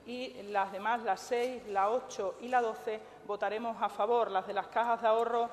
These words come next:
eh, coincidimos con usted en la justificación. Hay que evi-, hay que evitar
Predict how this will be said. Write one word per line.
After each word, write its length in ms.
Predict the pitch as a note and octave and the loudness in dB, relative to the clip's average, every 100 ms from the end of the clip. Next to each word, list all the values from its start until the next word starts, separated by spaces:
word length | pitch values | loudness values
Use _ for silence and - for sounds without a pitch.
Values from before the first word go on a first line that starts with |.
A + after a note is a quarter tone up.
| - - - - | -6 -16 -16 -8
eh, 300 | G3+ G3+ F#3+ | -4 -4 -4
coincidimos 540 | G#3+ - A3 A#3+ A#3+ | -6 -8 -6 -2 -2
con 160 | B3 A#3+ | -2 -4
usted 240 | A3+ - | -4 -2
en 100 | A#3+ | 0
la 80 | A#3 | 0
justificación. 720 | G#3+ - F#3+ G#3+ G#3 - A3+ | -2 -8 -10 -4 -4 -2 -6
Hay 100 | A3 | -4
que 140 | A3 A3 | -2 -2
evi-, 160 | A3 | 0
hay 160 | A3+ A#3 | 0 0
que 120 | B3+ | -2
evitar 400 | A3+ G#3+ A#3 A3+ | -4 2 2 2